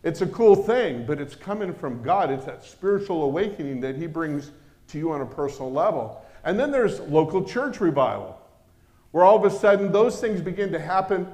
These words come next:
church-wide. Because as fire takes off, it lights other fires, and then it jumps to other churches, possibly, in other areas of the community. But then we also talked about another type of revival, and that's a social awakening.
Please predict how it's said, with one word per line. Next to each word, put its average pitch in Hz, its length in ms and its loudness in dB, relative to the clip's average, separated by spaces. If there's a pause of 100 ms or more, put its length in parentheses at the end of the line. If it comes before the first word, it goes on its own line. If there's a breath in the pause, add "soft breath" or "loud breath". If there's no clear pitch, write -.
(120)
church-wide. 151 760 -8 (720 soft breath)
Because 156 360 -4
as 143 180 -4
fire 170 440 0
takes 170 360 -6
off, 202 300 0
it 123 140 -10
lights 156 280 -4
other 165 240 -6
fires, 202 520 -8 (680 soft breath)
and 143 160 -6
then 185 100 -8
it 135 160 -8
jumps 175 540 -8
to - 120 -12
other 123 220 -6
churches, 185 560 -10
possibly, 170 760 -8 (840 soft breath)
in 127 100 -12
other 135 180 -4
areas 139 340 -6
of 135 80 -12
the 143 60 -16
community. 139 580 -12 (580 soft breath)
But 131 140 -6
then 185 120 -4
we 151 120 -2
also 156 400 0
talked 117 320 -2
about 120 240 -2
another 151 360 -4
type 113 560 -10
of 120 140 -6
revival, 120 400 -2
and 135 80 -8
that's 156 220 -10
a 117 100 -10
social 139 520 -8
awakening. 123 580 -10